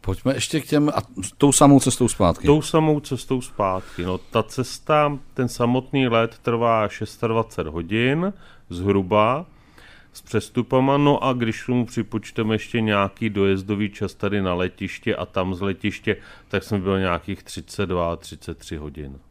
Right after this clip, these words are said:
Speaker 1: Na cestě.
Speaker 2: No.
Speaker 1: A kilometrů je to vzdušnou čarou?
Speaker 2: Ježiši Maria, to nevím. <laughs> To se, to jsem radši vůbec ani neskoušel
Speaker 1: Tak
Speaker 2: počítat, protože to je, to je něco neskutečného.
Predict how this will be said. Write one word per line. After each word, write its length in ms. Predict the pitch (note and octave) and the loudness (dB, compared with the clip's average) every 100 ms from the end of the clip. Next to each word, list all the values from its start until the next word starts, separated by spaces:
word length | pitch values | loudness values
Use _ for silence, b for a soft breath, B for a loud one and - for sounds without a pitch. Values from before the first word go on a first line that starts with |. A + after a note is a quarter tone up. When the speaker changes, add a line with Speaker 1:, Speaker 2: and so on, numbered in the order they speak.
| - | -6
Speaker 1:
Na 120 | E2 | -2
cestě. 400 | - D#2 - D2 - b b | 0 0 -2 -6 -12 b b
Speaker 2:
No. 240 | F#2 E2+ D#2 | -4 -4 -4
Speaker 1:
A 40 | |
kilometrů 520 | F#2+ G2+ G2 G2+ G#2 | 4 6 8 6 6
je 100 | G2+ | 4
to 180 | F#2+ G2+ | 6 4
vzdušnou 420 | G2 F#2+ - G#2 | 4 2 2 0
čarou? 500 | F#2 G2+ G2 G2 G2 | 2 2 4 4 4
Speaker 2:
Ježiši 500 | G2+ A#2+ B2+ B2+ - | 4 4 2 -2 0
Maria, 400 | G#2 G2 A2 A#2 | 0 2 4 4
to 220 | F#2+ A2 G2 | 4 0 2
nevím. 440 | G2+ B2 F#2+ F#2+ | 2 2 2 0
<laughs> 600 | C3 - - - - - | -2 2 2 2 0 2
To 180 | D3+ C#3 | 6 6
se, 160 | B2+ C#3+ B B - | 6 4 B B -2
to 100 | B2+ | 0
jsem 280 | - D#3+ | 4 6
radši 300 | D3 C3+ B2+ | 6 6 4
vůbec 380 | D#3 C3+ C#3 C#3+ | 2 4 4 4
ani 200 | C#3+ D3 | 4 4
neskoušel 580 | C3+ A#2 - B2+ - C#3 | 4 2 0 0 4 8
Speaker 1:
Tak 100 | C3+ | 8
Speaker 2:
počítat, 360 | A#2+ C3 A2+ B2 | 6 0 2 2
protože 440 | A#2 A2 A2+ A#2 | 2 -2 0 0
to 180 | - A#2 | 0 2
je, 380 | A2 A2 A2 G#2 b b b - | 4 6 4 0 b b b -2
to 100 | G#2+ | 4
je 120 | G#2+ | 4
něco 260 | G#2 - A2 | 4 2 0
neskutečného. 960 | F#2+ - G#2+ F#2+ D#2 - F2 D#2+ D#2 | 0 -4 -10 -8 -10 -10 -10 -10 -14